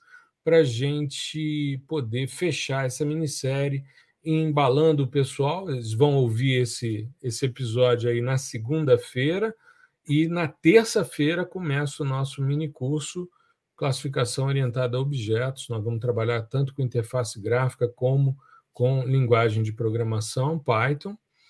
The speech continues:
e as inscrições estão abertas em geosensor.com.br/geobia. Gustavão, a expectativa é grande, muita gente se inscrevendo,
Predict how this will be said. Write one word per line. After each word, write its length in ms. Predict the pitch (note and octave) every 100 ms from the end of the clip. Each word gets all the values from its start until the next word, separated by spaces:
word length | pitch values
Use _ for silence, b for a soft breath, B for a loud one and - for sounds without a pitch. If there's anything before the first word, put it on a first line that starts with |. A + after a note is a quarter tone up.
| _ _ -
e 320 | B2+ C#3 D3
as 200 | D3+ C3+
inscrições 640 | D3 - D3 - D3+ D#3+ C#3
estão 280 | - D3+
abertas 800 | C3+ A2+ B2+ D3 C#3+ D3 C3+ A2+
em 320 | C3 C3 B2+ A#2
geosensor.com.br/geobia. 4000 | G#2+ A2+ F3 D#3+ D#3+ C#3 - D3 D3+ C#3+ - C#3 C3+ - C#3+ C#3 C3+ B2+ A#2+ A#2+ C3+ B2 B2+ A2 B2+ A#2+ B2+ C#3 _ _ A2 G#2 A#2+ A#2 B2 B2 G#2+ G#2 G2+ - _ b b b b b
Gustavão, 720 | B2 D#3 C#3 D#3 F3 B2 A2+ _ _ _ _ _ -
a 300 | C#3 C#3 C#3
expectativa 760 | C3+ - D3+ E3+ D3 - C#3+ E3+
é 60 |
grande, 460 | C#3 D3+ A3 G#3+ E3+
muita 260 | D#3+ D3
gente 300 | C3+ C#3 C#3+
se 140 | - D3+
inscrevendo, 920 | - D3+ C#3 A#2 D#3+ G3 G#3 G#3+